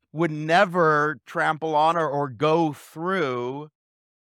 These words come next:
The amazing thing is they're missing what the Bible says. 'Cause what does the Bible say is gonna happen?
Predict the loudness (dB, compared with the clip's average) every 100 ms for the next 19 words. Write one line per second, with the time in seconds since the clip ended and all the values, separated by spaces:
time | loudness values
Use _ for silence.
0 | _ _ -4 -2 0 -2 -4 -2 0 0
1 | 0 -2 0 -2 0 -6 -8 -8 -12 -8
2 | -6 -6 -8 -10 -4 0 0 -2 -18 -18
3 | -18 -20 -10 -6 -2 0 -2 -6 -14 -16
4 | -14 -12 -12 -14 -20 _ _ _ _ _
5 | _ _ _ _ _ _ _ _ _ -10
6 | 0 0 0 -4 -4 _ -2 0 0 -2
7 | -6 -10 -8 -6 -6 -10 -10 -10 -10 -12
8 | -12 -14 -18 -20